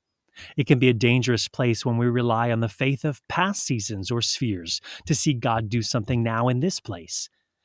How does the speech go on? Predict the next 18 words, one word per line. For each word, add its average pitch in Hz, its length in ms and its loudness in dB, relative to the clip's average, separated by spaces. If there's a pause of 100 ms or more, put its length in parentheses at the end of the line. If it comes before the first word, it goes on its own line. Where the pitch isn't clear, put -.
(280)
While 151 140 6
we 160 120 10
might 143 300 4
understand 151 560 -2
and 131 80 -2
believe 123 320 0
the 113 80 -2
faithfulness 127 560 -4
of 107 140 -4
God 107 240 -4
from 104 180 -4
previous 120 440 -4
seasons, 127 500 -2 (260)
we 156 120 6
still 175 420 2
in 175 180 0
the 165 60 2
moment 165 640 -2